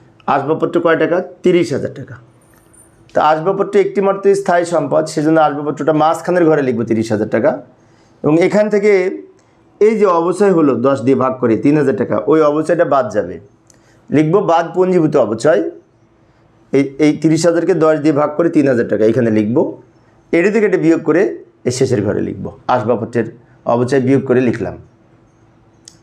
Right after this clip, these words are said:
আর কোনো স্থায়ী সম্পদ নাই। এবার স্থায়ী সম্পদ শেষে এবার চলতি সম্পদ লিখব। চলতি সম্পদের মধ্যে এই যে নগদ ও ব্যাংক জমা আছে,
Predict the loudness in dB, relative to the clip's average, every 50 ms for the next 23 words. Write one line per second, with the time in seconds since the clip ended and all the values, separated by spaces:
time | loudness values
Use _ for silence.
0 | _ _ _ _ -20 _ _ _ -2 -2 -2 -2 -2 -4 -4 -4 0 0 0 0
1 | 0 0 -2 -2 0 -2 -2 0 0 0 0 0 -2 -4 -8 -10 -16 -20 _ _
2 | _ _ _ _ _ _ _ _ _ _ _ -2 0 2 2 2 2 0 -4 -14
3 | -18 -20 _ _ _ _ _ _ _ _ _ _ _ _ _ _ _ _ _ _
4 | _ _ _ _ _ _ _ _ _ _ _ _ _ _ _ _ _ _ _ _
5 | _ -10 -10 -10 -6 -2 -2 0 0 0 0 -2 -2 2 2 0 0 2 0 0
6 | 0 0 0 0 0 0 2 2 2 2 2 0 0 0 0 0 0 0 0 -2
7 | -2 0 0 -2 -2 -2 -8 -16 -20 _ _ _ _ _ _ _ _ _ -2 0
8 | 0 0 2 0 -2 0 0 0 0 0 0 0 0 0 0 0 0 -2 0 0
9 | 0 2 2 2 0 -2 -6 -16 _ _ _ _ _ _ _ _ _ _ _ _
10 | _ _ _ _ _ _ _ _ _ _ _ _ _ _ _ _ _ _ 0 0
11 | 2 2 2 2 2 2 2 4 2 4 4 4 2 2 0 2 2 2 2 2
12 | 2 0 0 -2 -2 -4 -6